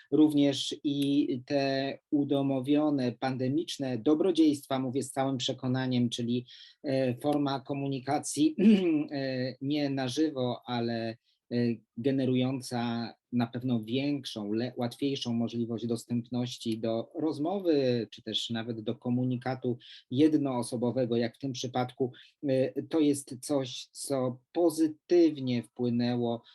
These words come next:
na możliwość generowania, e, wartości, jaką jest system internetowy, czy możliwość, e, pracy zdalnej. E, a my skupiamy się właśnie w tym cyklu,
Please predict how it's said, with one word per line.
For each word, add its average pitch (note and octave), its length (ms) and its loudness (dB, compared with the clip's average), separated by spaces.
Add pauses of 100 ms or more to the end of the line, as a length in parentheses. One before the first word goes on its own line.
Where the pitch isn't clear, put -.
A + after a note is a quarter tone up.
(140)
na A#2+ 480 0
możliwość A#2+ 1000 -2
generowania, A#2+ 960 0 (320)
e, A2+ 680 0 (600)
wartości, B2 800 -2
jaką F#2 360 -12
jest G2 520 -12
system G#2+ 500 -4
internetowy, A2 880 -4
czy G#2+ 340 -6 (260)
możliwość, G#2+ 800 -4
e, G#2+ 160 -2
pracy G#2 600 -6 (240)
zdalnej. A2 580 -2 (340)
E, D3 640 4 (160)
a D#3 420 -2
my G3 220 0
skupiamy G#3+ 540 -4
się F3 180 -4
właśnie F#3 420 -4
w - 60 -12
tym D#3 140 -2
cyklu, C3+ 580 0